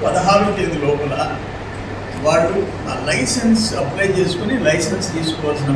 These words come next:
బాధ్యత వాళ్ళందరి మీద ఉంది. ఏదన్నా ప్రాబ్లం వస్తే మన ఆఫీస్కి వచ్చి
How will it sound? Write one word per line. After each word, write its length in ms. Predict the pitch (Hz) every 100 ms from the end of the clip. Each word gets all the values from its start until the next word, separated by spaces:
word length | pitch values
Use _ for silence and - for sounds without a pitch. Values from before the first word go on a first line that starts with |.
| 139
బాధ్యత 360 | 135 135 - 254 254 - 131
వాళ్ళందరి 440 | 139 139 151 175 160
మీద 140 | 147 147 120
ఉంది. 240 | 120 127 - - - - - - - -
ఏదన్నా 280 | 180 208 214 -
ప్రాబ్లం 420 | 147 - 208 226 202
వస్తే 220 | - 240 240
మన 100 | 165 -
ఆఫీస్కి 320 | - 190 -
వచ్చి 160 | 147 -